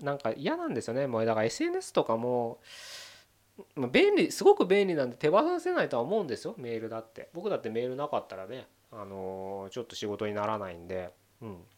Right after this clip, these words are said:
今ね、読書会に案内するっつってやって、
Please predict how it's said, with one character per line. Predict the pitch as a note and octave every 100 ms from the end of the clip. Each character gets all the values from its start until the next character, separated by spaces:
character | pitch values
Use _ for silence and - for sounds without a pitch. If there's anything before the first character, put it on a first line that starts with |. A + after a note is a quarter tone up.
| _ _ -
今 | C3+
ね、 | A#2 A3
読 | C#3 A#2+
書 | A#2+
会 | A2 G#2+
に | A2
案 | A2
内 | A2+ G#2
す | G2+
る | G2
っ | -
つ | -
っ | _
て | G2
や |
っ | -
て、 | - -